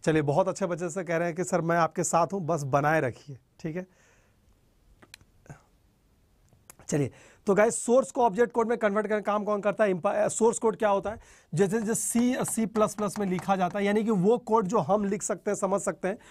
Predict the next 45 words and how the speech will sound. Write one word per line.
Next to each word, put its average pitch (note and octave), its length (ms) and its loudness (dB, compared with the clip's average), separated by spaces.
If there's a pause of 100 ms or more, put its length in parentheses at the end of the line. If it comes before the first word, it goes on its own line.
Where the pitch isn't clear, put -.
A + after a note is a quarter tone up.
(200)
वो G#3 160 6
सोर्स G#3 340 0
कोड G3 220 4
हो D#3+ 120 -2
गया। D3 180 -6 (280)
और F#3+ 140 4
वो G3+ 260 2
कोड G#3 240 -2
जो A3 100 -2
कंप्यूटर G#3 540 2
समझ G#3+ 260 0
सकता G#3 240 -2
है, G#3 40 0
उसको G3 180 -2
ऑब्जेक्ट F#3+ 300 0
कोड F#3+ 160 -2
कहते F3 260 -2
हैं। G3+ 100 -8 (300)
जैसे G3 220 2
मशीन G3+ 460 2
कोड A3 260 2
को G#3+ 80 -4
हम G3 100 0
लोग G3 160 -2
ऑब्जेक्ट D#3+ 340 -4
कोड C#3+ 160 -4
कहते C3+ 260 -10
हैं, G2 60 -12 (360)
मशीन G3 500 2
कोड G3+ 300 0
को G#3+ 80 -6
हम F3 160 0
लोग G3+ 140 -2
ऑब्जेक्ट D#3 360 -2
कोड D3 220 -4
कह C3 140 -6
रहे B2 80 -4
होते B2+ 180 -8
हैं, C#3 80 -4
मशीन F#3+ 260 -2
कोड F#3 180 -2
को F3+ 80 -4
हम F3+ 80 -2
लोग G3+ 100 -2
ऑब्जेक्ट। C#3 340 -2